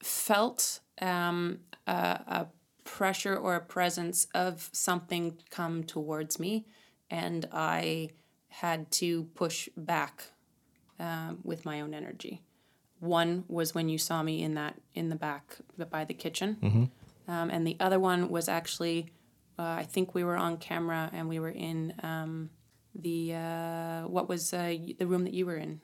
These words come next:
Speaker 2: Oh, the honeymoon suite.
Speaker 1: <laughs> Sure. Yes,
Speaker 2: Burning,
Speaker 1: we'll call it
Speaker 2: burning in
Speaker 1: the
Speaker 2: love in the honeymoon suite.
Speaker 1: honeymoon suite.
Speaker 2: Well, no, that's what it was. It was the
Speaker 1: Yes,
Speaker 2: honeymoon
Speaker 1: but
Speaker 2: suite.
Speaker 1: that was also the, um,
Speaker 2: Jacuzzi room.
Speaker 1: No, what's the
Speaker 2: <laughs> Well, it had a jacuzzi. We had a fight.
Speaker 1: Mister Churchill.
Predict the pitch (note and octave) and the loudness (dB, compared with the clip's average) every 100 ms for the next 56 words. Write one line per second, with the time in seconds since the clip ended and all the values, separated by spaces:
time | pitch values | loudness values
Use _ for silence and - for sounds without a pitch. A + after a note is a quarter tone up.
0 | _ - C3 A#2+ A2 B2+ C3 A#2 - B2 | _ 2 8 10 12 12 12 12 8 6
1 | G#2 - - - G#3+ G#3+ - - - B3+ | 6 2 -12 -2 0 4 2 4 10 12
2 | F#3+ D#3 - F#3 A#2+ D3+ G3 A#2 C#3 D3+ | 12 10 6 12 12 12 12 12 12 12
3 | D3+ C#3+ C3+ B2+ G#2+ A#2+ A2 B2 B2+ A#2+ | 12 12 12 12 12 10 12 12 12 12
4 | B3 B3 A#3+ A#3+ G3+ G3 G#3+ G3 F#3+ D3+ | 12 12 12 12 12 10 10 10 12 12
5 | F3 C#3 - E3 C#3 C#3+ G2+ A2+ E3+ A#2 | 12 12 8 8 8 6 6 6 8 12
6 | B2+ A#2+ A#2+ F3 G3 F#3+ F#3 F3+ F3 F3+ | 12 12 10 10 10 8 6 6 4 2
7 | E3+ E3+ D#3+ E3+ E3+ E3+ E3+ E3+ F3 F3 | 4 4 4 2 2 2 2 2 2 0
8 | E3+ - _ - A#2 B2+ G#2 F#2 C#2+ - | -2 -8 _ 0 10 10 10 6 0 -6
9 | _ - A3+ A#3 A3+ D4 - G4 - A#3 | _ 6 8 12 12 10 8 2 6 8
10 | C4 C4 C4 C#4+ C#4 D3 B2 C3+ A#2+ A2 | 12 12 12 6 10 12 12 12 12 10
11 | A2 D#3 C#3+ G2+ A2 A#2 G#2+ C#4+ - - | 8 10 10 8 8 8 10 12 12 12
12 | C4+ - A3+ G#3+ G3 E3 D#3+ | 8 8 6 8 6 6 4